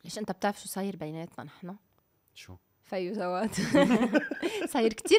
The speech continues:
Speaker 1: أشياء أنتوا ما بتعرفون.
Speaker 2: طيب، آه، آه،
Speaker 1: كان
Speaker 2: ال-،
Speaker 1: كتير
Speaker 2: أنت،
Speaker 1: ثقيل
Speaker 2: أنت
Speaker 1: بالحكي
Speaker 2: است-، أنت
Speaker 1: معي.
Speaker 2: است-،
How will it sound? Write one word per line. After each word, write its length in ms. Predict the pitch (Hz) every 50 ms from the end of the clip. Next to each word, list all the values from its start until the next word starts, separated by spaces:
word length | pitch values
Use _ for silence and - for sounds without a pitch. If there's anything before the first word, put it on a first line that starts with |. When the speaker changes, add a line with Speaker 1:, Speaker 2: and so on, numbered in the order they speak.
| 403 - 339
Speaker 1:
أشياء 260 | - - - 240 151
أنتوا 200 | 196 - 214 196
ما 60 | 214
بتعرفون. 680 | 196 _ - 185 175 180 - - 196 190 175 165 165 - _ _ _ _ _ _ - - _ _
Speaker 2:
طيب، 240 | - 113 101 80 -
آه، 120 | - 113
آه، 300 | 98 - 110 95 - -
Speaker 1:
كان 80 | 240 226
Speaker 2:
ال-، 40 | 226
Speaker 1:
كتير 220 | - - - 359
Speaker 2:
أنت، 80 | - -
Speaker 1:
ثقيل 340 | - - - - 220 208
Speaker 2:
أنت 80 | 208 175
Speaker 1:
بالحكي 320 | 208 214 147 - - 208
Speaker 2:
است-، 80 | - -
أنت 100 | 208 202
Speaker 1:
معي. 200 | 202 202 196 -
Speaker 2:
است-، 120 | - -